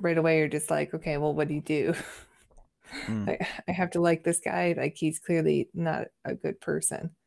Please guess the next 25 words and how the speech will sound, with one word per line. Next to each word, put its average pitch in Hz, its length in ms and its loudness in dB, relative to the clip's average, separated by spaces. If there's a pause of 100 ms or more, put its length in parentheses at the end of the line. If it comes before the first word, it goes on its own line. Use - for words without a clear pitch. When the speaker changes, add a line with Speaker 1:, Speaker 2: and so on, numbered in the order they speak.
(280)
Speaker 2:
Yeah, 196 140 2
we 196 80 4
never 247 140 2
actually 277 240 2
get 160 60 6
to 131 80 6
Speaker 1:
And - 100 0
Speaker 2:
find 123 180 4
out 107 140 6
what 101 100 2
he 80 80 0
did, 139 280 0
though, 98 180 0
do 113 180 4
we? 240 160 4 (140)
Like, 117 100 2
we 131 80 6
never 147 160 6
get 135 140 6
to 117 80 4
hear, 113 360 4 (880)
"Oh, 233 200 8
this 220 180 10
Speaker 1:
No. 208 60 6
Speaker 2:
is, - 380 -2